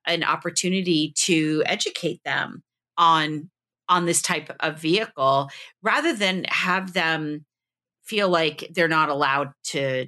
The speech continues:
to, to drive it or that they can't handle it. You know, this is such a great opportunity to teach them how to handle it.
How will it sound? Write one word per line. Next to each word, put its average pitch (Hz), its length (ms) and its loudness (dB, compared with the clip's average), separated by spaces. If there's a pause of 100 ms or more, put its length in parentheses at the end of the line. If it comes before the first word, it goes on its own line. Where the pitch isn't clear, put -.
(100)
to, - 140 -8
to - 220 -8
drive 147 380 0
it 147 160 2
or 202 80 2
that 226 140 2
they 247 80 2
can't 247 280 -2
handle 196 440 -2
it. 131 280 -4 (320)
You 208 120 -8
know, 185 160 2
this 233 240 0
is 214 60 -2
such 277 160 -2
a 269 40 -6
great 226 160 2
opportunity 190 600 -2 (260)
to 208 80 -4
teach 262 400 0
them 143 160 -2
how 151 200 -2
to 135 60 -2
handle 139 420 -6
it. - 100 -4